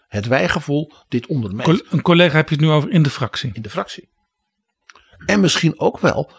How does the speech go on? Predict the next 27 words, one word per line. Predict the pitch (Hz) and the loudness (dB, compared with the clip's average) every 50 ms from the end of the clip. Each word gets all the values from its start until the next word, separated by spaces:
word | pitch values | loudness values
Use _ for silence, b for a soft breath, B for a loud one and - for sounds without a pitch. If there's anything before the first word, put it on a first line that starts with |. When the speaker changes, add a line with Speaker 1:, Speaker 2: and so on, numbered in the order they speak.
| b b b b _ | b b b b _
Speaker 1:
als | - 202 208 147 | -4 -2 -2 0
jij | - 147 - | 0 -2 -4
als | - 113 - | -4 -4 -4
fractievoorzitter | - 220 175 - - 123 131 123 104 104 101 107 | -2 -2 -2 -2 0 0 0 2 0 0 -2 -2
zegt, | 95 90 | -2 -2
ja, | - 160 123 - | -4 -4 -4 -4
we | - 101 | -4 -2
hebben | 110 123 113 110 110 | -2 0 -2 -2 -2
die | 110 92 | -4 -4
staatssecretaris | - - - - - - 190 - 113 101 101 - - - - - | -4 -4 -4 -4 -4 -6 -4 -4 -4 -4 -4 -6 -8 -8 -10 -10
daar | - 85 82 | -8 -6 -6
neergezet, | 90 92 - - - - 90 - - - - _ _ - | -6 -6 -8 -10 -12 -12 -12 -12 -14 -14 -16 _ _ -10
of | - 104 | -10 -8
die | - - 107 95 | -8 -8 -8 -6
minister. | 95 90 101 170 147 - - - - _ B B B B B B B B B B B B B B B B | -4 -4 -4 -4 -4 -6 -8 -12 -14 _ B B B B B B B B B B B B B B B B
Hadden | B - 160 196 233 233 226 170 | B 2 2 2 4 4 2 2
we | 170 151 | 2 0
dat | 131 - 202 190 - - | 0 0 -2 -2 0 0
maar | 123 104 107 | 0 2 4
niet | 143 196 262 - - | 4 2 2 0 -2
gedaan? | - 233 - 214 151 101 - b b b b b b b b b b b b b b b b b _ _ _ _ _ _ _ _ _ _ _ _ _ _ _ _ _ _ _ _ | -2 0 0 0 0 -2 -4 b b b b b b b b b b b b b b b b b _ _ _ _ _ _ _ _ _ _ _ _ _ _ _ _ _ _ _ _
Mag | - 113 135 156 - - | -6 -4 -2 -2 -2 -4
ik | 117 - | -6 -6
eens | 98 95 117 | -6 -4 -2
noemen, | 165 233 254 214 170 - _ | -2 -2 0 -2 -4 -4 _
Ella | - 160 156 127 80 76 | -2 -2 0 0 -2 -2
Vogelaar, | - - 147 196 202 - - 139 85 - - - - - b | 0 2 2 2 2 0 -2 -6 -6 -8 -8 -10 -12 -18 b